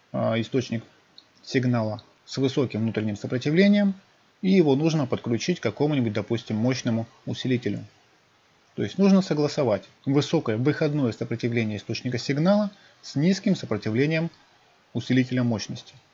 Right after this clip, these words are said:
Для этого можно применить повторитель напряжения на операционнике. Что для этого нужно? Для этого нужно просто замкнуть инвертирующий вход и выход операционника.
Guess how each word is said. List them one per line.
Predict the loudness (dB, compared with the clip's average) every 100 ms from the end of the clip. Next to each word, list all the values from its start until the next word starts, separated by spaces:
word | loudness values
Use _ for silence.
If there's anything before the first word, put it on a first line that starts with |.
| _ _ -2
Для | 4 6
этого | 6 6 4
можно | 4 0 0
применить | 0 2 2 0 -2 _ _ _ _
повторитель | -4 -2 0 0 0 -4
напряжения | -2 0 2 4 4
на | 2 0
операционнике. | 0 -2 -2 -2 -2 -2 -6 -14 -20 _ _ _ _
Что | -4 0
для | 2 2
этого | 0 2
нужно? | 2 4 4 2 -8 _ _ _ _ _ _ _ _
Для | -4 2 4
этого | 4 2
нужно | 2 0 0
просто | 0 0 0 -2
замкнуть | -2 -2 0 -2 -2 -16 _ -2
инвертирующий | 2 2 2 0 0 -2
вход | -2 2 2 0 _ _
и | 2 4
выход | 4 2 0 -4 -12
операционника. | 0 0 0 -2 -2 -4 -6